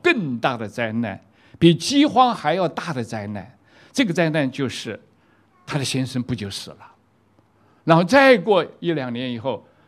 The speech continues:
她两个儿子一个一个的死去了，她所有的依靠都没有了。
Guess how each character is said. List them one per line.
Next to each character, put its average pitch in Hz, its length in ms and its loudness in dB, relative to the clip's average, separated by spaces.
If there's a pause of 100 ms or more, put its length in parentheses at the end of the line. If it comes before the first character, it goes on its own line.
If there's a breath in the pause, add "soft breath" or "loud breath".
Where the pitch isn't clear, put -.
(140 soft breath)
她 254 160 2
两 220 180 8
个 240 100 6
儿 156 340 6
子 247 200 2 (100)
一 370 240 4
个 269 200 8
一 233 360 2
个 247 160 4
的 165 180 4
死 123 280 -4
去 160 260 -4
了， 107 200 -14 (500 soft breath)
她 240 200 4
所 370 400 8
有 277 120 8
的 202 80 6
依 147 220 -2
靠 170 200 -4
都 160 140 -6
没 143 220 -6
有 135 120 -8
了。 92 140 -18